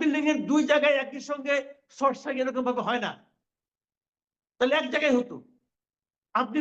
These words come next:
ব্যাখ্যা দিতে পারবেন না। কারণ ব্যাখ্যা দিতে পারলে এখন আপনারা গবেষণায় বসছেন যে কি অজুহাত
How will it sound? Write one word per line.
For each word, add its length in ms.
ব্যাখ্যা 320
দিতে 220
পারবেন 360
না। 60
কারণ 240
ব্যাখ্যা 240
দিতে 140
পারলে 260
এখন 200
আপনারা 220
গবেষণায় 480
বসছেন 280
যে 80
কি 80
অজুহাত 300